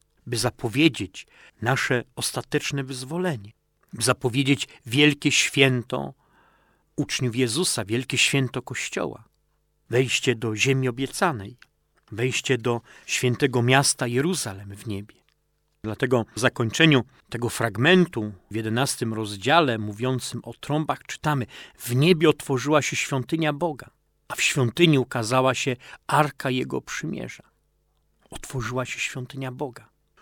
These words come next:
Otworzyło się wejście do ziemi obiecanej. To tam Bóg na nas czeka. I znakiem tego, że Bóg czeka, są właśnie te trąby, o których mówi Księga Apokalipsy. W czasie naszego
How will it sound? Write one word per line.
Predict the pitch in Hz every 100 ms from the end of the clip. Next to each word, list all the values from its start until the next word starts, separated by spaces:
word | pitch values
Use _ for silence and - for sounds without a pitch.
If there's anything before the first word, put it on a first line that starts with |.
| _
Otworzyło | - - 135 120 139
się | - 127
wejście | 110 139 127 - 131
do | 117 117 - _ 214
ziemi | 127 135 135
obiecanej. | 123 131 - 185 135 101 _ _ _ _ _
To | -
tam | - 156 120 107 _ _
Bóg | 117 127 135 117
na | 113
nas | 113 -
czeka. | - 147 - - _ _ _ _
I | 107
znakiem | 113 160 165 120
tego, | 110 147 135
że | 131
Bóg | 104 143 - -
czeka, | - 143 - - - - _ _ _ _
są | - 139
właśnie | 113 107 - - 107
te | - 101 _ _ _
trąby, | - 143 147 113 101 - _ _ _ _ _ _
o | -
których | - - 107 101 - _
mówi | 110 107 104 101 -
Księga | - - 107 101
Apokalipsy. | 95 - - - 101 _ - - _ _ _ _
W | -
czasie | 151 151
naszego | 139 - 190 151